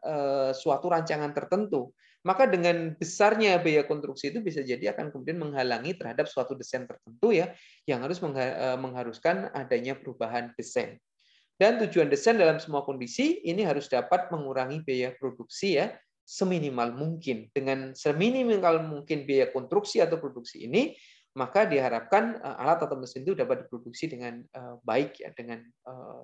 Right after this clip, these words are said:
sebanyak mungkin sesuai dengan yang dibutuhkan. Kemudian yang kedua belas adalah perakitan.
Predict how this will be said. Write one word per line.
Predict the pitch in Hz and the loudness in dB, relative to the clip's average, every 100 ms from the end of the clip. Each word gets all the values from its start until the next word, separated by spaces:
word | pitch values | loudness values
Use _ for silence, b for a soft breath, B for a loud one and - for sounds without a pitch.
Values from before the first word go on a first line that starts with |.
| 120 | -8
sebanyak | 127 123 117 107 156 | -4 -4 -4 -6 -6
mungkin | 185 185 190 180 | -6 0 0 0
sesuai | 139 123 120 | -6 -6 -8
dengan | 104 104 | -10 -12
yang | |
dibutuhkan. | - - - - - - - _ _ b b b b b _ | -14 -16 -18 -12 -10 -10 -14 _ _ b b b b b _
Kemudian | 147 202 240 202 | 4 6 6 6
yang | |
kedua | 185 151 135 | 6 4 6
belas | 175 | 4
adalah | 175 156 156 | 4 0 0
perakitan. | 131 - 131 - 208 311 349 | -6 -8 -4 2 4 2 -4